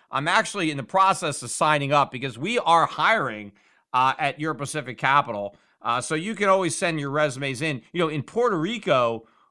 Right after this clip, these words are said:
uh, we need some people fast, uh, at Euro Pacific Asset Management. But I was perusing on their website, and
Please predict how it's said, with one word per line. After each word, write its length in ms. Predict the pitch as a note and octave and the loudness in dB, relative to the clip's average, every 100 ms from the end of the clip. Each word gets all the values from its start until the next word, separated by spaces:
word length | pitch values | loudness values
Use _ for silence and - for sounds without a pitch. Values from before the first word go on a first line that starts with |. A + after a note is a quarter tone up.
| - | -6
uh, 180 | C3 B2+ D#3 | -2 -2 -2
we 180 | C#3+ | -4
need 220 | D3 F3+ - | -4 -6 -6
some 180 | D3+ | -6
people 320 | C#3 D#3+ B2+ A2+ | -4 -6 -6 -10
fast, 720 | - E3 D#3+ F2+ F#2+ - _ _ _ - | -2 0 0 0 -6 -12 _ _ _ -4
uh, 200 | C3 B2 | 0 0
at 80 | C3+ | 0
Euro 160 | D#3 D3+ | -6 -6
Pacific 320 | - C3+ A#2+ | -8 -8 -2
Asset 340 | C#3+ C#3 C3 | 0 0 -4
Management. 680 | A2+ C3+ D3+ C3+ G2+ F#2+ F2+ _ _ - | -4 0 0 -2 -8 -14 -16 _ _ 2
But 240 | E3 E3 | 2 4
I 200 | E3 F#3 | 4 4
was 240 | F#3 E3+ - | 2 -2 -6
perusing 800 | - G#3 C4+ C4 F#3+ E3+ E3 D#3 D#3 | -8 -6 -6 -6 -4 -2 -4 -4 0
on 220 | D#3 D#3 | 0 0
their 120 | C#3 | -4
website, 720 | D3+ D3+ F3 - A#2 A2 A2 _ _ _ _ | -2 -4 -4 -2 -2 -2 -8 _ _ _ _
and 420 | - E3 E3 D#3+ | -2 2 2 0